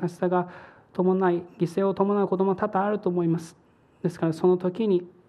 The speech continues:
キリストの愛をいつも思い出して、主のためになすその喜びを持って、一つ一つをできるように、どうか、神様、あなたが続けて励ましを与え続けてくださいますように。どうか、神様、このようにして、御言葉が定めているその結婚の姿を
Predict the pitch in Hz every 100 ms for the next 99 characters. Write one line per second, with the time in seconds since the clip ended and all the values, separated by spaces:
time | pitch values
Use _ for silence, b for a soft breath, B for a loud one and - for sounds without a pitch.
0 | - - 156 151 180 185 196 196 190 196
1 | 214 196 165 170 170 170 - - - _
2 | _ _ _ _ _ - 233 220 180 185
3 | 208 202 180 185 185 165 190 190 196 202
4 | 208 202 214 214 196 180 B B B -
5 | 175 175 175 170 196 - 196 165 160 185
6 | 180 165 156 156 - - - 175 156 185
7 | 175 175 180 202 208 196 196 196 202 196
8 | 214 208 - _ - 180 160 156 151 -
9 | 202 - 160 156 160 160 156 156 160 160
10 | 160 156 156 - 156 156 151 - B B
11 | B B B B B _ - 214 208 214
12 | 185 208 208 220 214 202 180 - 208 -
13 | - - 180 202 220 247 233 208 214 208
14 | 196 196 185 190 196 208 185 185 196 196
15 | 208 - 196 180 160 156